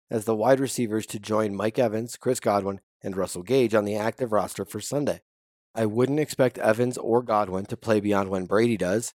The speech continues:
opening up an interesting scenario where Russell Gage is almost required to play the entirety of the game. If that is the case,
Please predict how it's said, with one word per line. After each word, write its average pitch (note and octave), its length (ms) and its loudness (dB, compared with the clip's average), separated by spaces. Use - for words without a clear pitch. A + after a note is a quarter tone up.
opening D3 340 0
up C3+ 100 0
an C#3+ 80 -2
interesting C3+ 420 -2
scenario G2+ 480 0
where G2+ 140 0
Russell G2+ 320 0
Gage G2+ 320 0
is G2+ 80 -6
almost G#2 320 -2
required G#2+ 560 0
to - 80 -18
play G2 160 0
the F#2+ 120 -2
entirety F#2 460 -4
of F2 100 -6
the F#2 80 -6
game. F#2+ 380 -6
If A2 160 -14
that A2 200 4
is G#2+ 180 2
the B2 80 0
case, B2+ 380 2